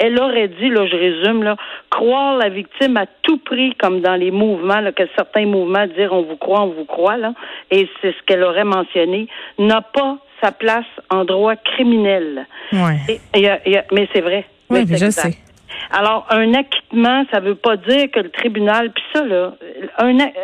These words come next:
Speaker 1: je répète, un acquittement ne veut pas dire que le, que le tribunal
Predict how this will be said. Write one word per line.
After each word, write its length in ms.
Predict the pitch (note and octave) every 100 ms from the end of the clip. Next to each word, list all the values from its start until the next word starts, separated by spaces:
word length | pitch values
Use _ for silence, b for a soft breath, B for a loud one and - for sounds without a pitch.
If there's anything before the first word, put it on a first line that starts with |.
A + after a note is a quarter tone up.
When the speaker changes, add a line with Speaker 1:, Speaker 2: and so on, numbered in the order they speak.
| A#3+ G3
Speaker 1:
je 60 |
répète, 320 | G3+ G3+ F3 - -
un 340 | G#3+ G#3+ A#3+
acquittement 580 | C#4+ D4 - - G#3 A3
ne 140 | G#3
veut 220 | D#3+ G3 A3
pas 200 | G#3+ F3+
dire 340 | E3 G3+ G#3+ -
que 80 |
le, 300 | F#3 E3 E3+ D#3+ B B B B -
que 380 | F#3+ F#3 F3+
le 120 | F3+ F3+
tribunal 560 | - A3 G#3 A3 A#3